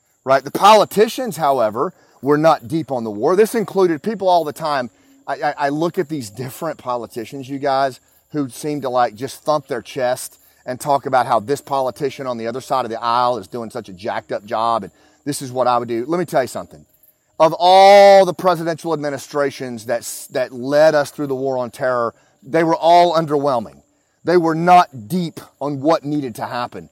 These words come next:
They did not try to get deep on it. Their policymakers and their cabinet members were fucking open mic night amateurs in what they did.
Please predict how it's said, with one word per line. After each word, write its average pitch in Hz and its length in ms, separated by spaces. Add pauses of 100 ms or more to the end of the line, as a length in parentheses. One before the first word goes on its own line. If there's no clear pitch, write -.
(220)
They 165 120
did 170 120
not 160 200
try 160 280
to 156 80
get 120 260
deep 123 240
on 107 140
it. 104 120
Their 131 120
policymakers 143 1080 (320)
and 147 120
their 139 120
cabinet 143 520
members 127 420 (200)
were 131 280 (480)
fucking 156 420
open 156 400
mic 147 240
night 135 340
amateurs 123 800 (340)
in 139 160
what 127 220
they 107 140
did. 90 300